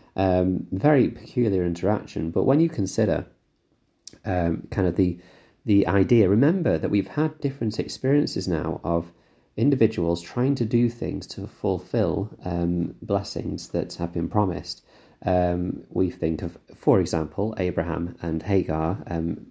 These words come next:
having birth with, uh, with, with a child as a way to have Abraham continue his lineage, um, before then being blessed with, miraculously with his son Isaac, uh, and other experiences we've, we've spoken about. Uh, this is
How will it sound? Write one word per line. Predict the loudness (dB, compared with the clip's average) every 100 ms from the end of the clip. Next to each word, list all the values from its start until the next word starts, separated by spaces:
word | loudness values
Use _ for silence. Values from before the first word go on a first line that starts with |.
| _ _
having | -4 -2 2
birth | 4 2 0 -12
with, | -6 -6 -6
uh, | -6 -6 -6 -6
with, | -4
with | -4 -8
a |
child | -4 -2 0 0
as | 2
a | 2
way | 2 2 0
to | -2
have | -4 -4 0
Abraham | -2 -2 -2 -2 -4 -12 -20 _
continue | -8 -2 0 2 0
his | 0 0
lineage, | 0 2 0 -4 -6 -20 _ _ _ -6
um, | -2 0
before | 0 2 2 2
then | 0
being | 0 0
blessed | 0 -4 -6 -10
with, | -6 -6 -4
miraculously | 0 0 0 -6 -2 -2
with | 0 -2
his | -4
son | -4 -6
Isaac, | -2 -2 0 -2 -6 -8 _ _ -20 _ -4
uh, | 0 2
and | 0 0
other | 2 2
experiences | 2 0 -2 -2 -2 -6
we've, | -6 -8 -10
we've | 0 0
spoken | 0 0 0 0 -4
about. | -4 -6 -10 -14 _ _ _ -4
Uh, | 0 4
this | 4 4
is | -2